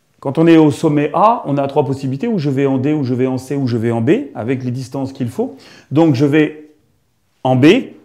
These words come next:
J'ai fait trois unités ou trois mètres, trois centimètres, on s'en moque en venant de A. Six en, pour aller à C, cinq pour aller à D, l'infini. Pour les autres, je n'ai pas encore la, je mets l'infini parce que je n'ai pas encore la distance pour aller de A à ces sommets-là.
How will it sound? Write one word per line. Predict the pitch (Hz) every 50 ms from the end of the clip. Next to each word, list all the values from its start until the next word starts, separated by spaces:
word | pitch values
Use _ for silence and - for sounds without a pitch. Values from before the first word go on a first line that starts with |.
| _ _
J'ai | - 113 120
fait | - - 127 117
trois | 123 - 135 131 127
unités | 117 120 127 123 120 123 139 143
ou | 139 120
trois | 98 - 113 110
mètres, | 120 143 160 156 - - 104
trois | 101 _ 113
centimètres, | 101 107 107 98 - 107 131 156 -
on | 131
s'en | 107 - 113
moque | 120 139 165 - -
en | 127
venant | 110 110 113 113
de | 110 107
A. | 113 135 - - - - _ _ _ _ _ _ - - - _ _ _
Six | - - - 160 160 135 -
en, | 147 131
pour | 113 101 135 120
aller | 120 113 113 110
à | 104 107
C, | 101 - - 160 185 - - -
cinq | - - - 156 151 143
pour | 113 - 131 117 113
aller | 110 107 98
à | 95
D, | 95 110 143 208 - - _ _ _ _ _ _ _ _ _ _ _ _ _
l'infini. | 127 131 135 - - - 113 107 113 156 226 - - _ _ _ _ _ _ _ _ _ _ _ _ _ _ _ - _
Pour | - 160 160
les | 160 135 120
autres, | 135 123 - -
je | 117 107
n'ai | 117 117
pas | 107 117 120
encore | 113 107 - 143 135
la, | 139 123 107 104 104
je | 98 110
mets | 117 117
l'infini | 110 104 98 - 101 - 156
parce | 160 123
que | - 113
je | 98 104
n'ai | 104
pas | 92 101 104
encore | 95 87 - 127
la | 113 95
distance | 87 87 87 - 120 135 151 147
pour | - _ 101 95
aller | 107 120
de | 113 107 104 104 -
A | 127 131 131
à |
ces | 117 - 117
sommets-là. | 107 - 110 107 98 95 76 76 - _